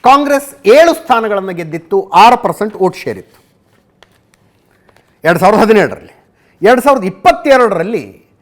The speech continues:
ಬಿ ಜೆ ಪಿ ಇನ್ನೂರೈವತ್ತೈದು, ಸಮಾಜವಾದಿ ಪಕ್ಷ ನೂರ ಹನ್ನೊಂದು, ಬಿ ಎಸ್ ಪಿ ಒಂದು, ಕಾಂಗ್ರೆಸ್ ಎರಡು ಕ್ಷೇತ್ರಗಳಿಗೆ ಇಳಿಯಿತು. ಆರು ಪರ್ಸೆಂಟಿಂದ ವೋಟ್ ಶೇರ್ ಅವ್ರದ್ದು ಎರಡು ಪರ್ಸೆಂಟಿಗೆ ಇಳಿಯಿತು.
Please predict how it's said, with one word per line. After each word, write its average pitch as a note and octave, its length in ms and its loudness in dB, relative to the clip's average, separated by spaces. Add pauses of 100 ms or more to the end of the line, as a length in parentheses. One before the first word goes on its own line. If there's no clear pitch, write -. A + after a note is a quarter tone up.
(340)
ಬಿ G3 180 -6
ಜೆ B3+ 160 -2
ಪಿ B3+ 140 -8
ಇನ್ನೂರೈವತ್ತೈದು, G3 1200 -6
ಸಮಾಜವಾದಿ E3+ 640 -10
ಪಕ್ಷ C#3 280 -18
ನೂರ E3+ 340 -10
ಹನ್ನೊಂದು, D3+ 500 -10
ಬಿ C3+ 180 -14
ಎಸ್ D3+ 200 -12
ಪಿ C#3+ 180 -14
ಒಂದು, G#3 400 -10
ಕಾಂಗ್ರೆಸ್ C4+ 500 -12
ಎರಡು A3+ 300 -8
ಕ್ಷೇತ್ರಗಳಿಗೆ A#2 580 -20
ಇಳಿಯಿತು. - 300 -20 (1200)
ಆರು C#4 340 4
ಪರ್ಸೆಂಟಿಂದ B3+ 540 -4
ವೋಟ್ A#3+ 260 0
ಶೇರ್ A#3+ 200 -2
ಅವ್ರದ್ದು F#3 200 -6
ಎರಡು C#3+ 180 -6
ಪರ್ಸೆಂಟಿಗೆ B2 460 -14
ಇಳಿಯಿತು. - 360 -20